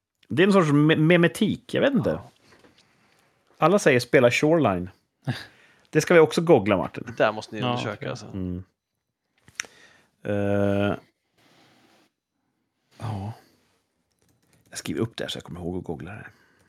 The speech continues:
Speaker 2: Bra.
Speaker 1: Jag har nått åldern när jag måste skriva upp saker och ting för att det ska ske.
Speaker 2: Mm. Ja, men bra tävling, alltså.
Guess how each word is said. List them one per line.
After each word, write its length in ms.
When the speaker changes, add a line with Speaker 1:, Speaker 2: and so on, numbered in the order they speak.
Speaker 2:
Bra. 300
Speaker 1:
Jag 100
har 80
nått 320
åldern 440
när 80
jag 40
måste 160
skriva 220
upp 300
saker 280
och 20
ting 120
för 80
att 40
det 40
ska 120
ske. 200
Speaker 2:
Mm. 200
Ja, 140
men 180
bra 160
tävling, 420
alltså. 340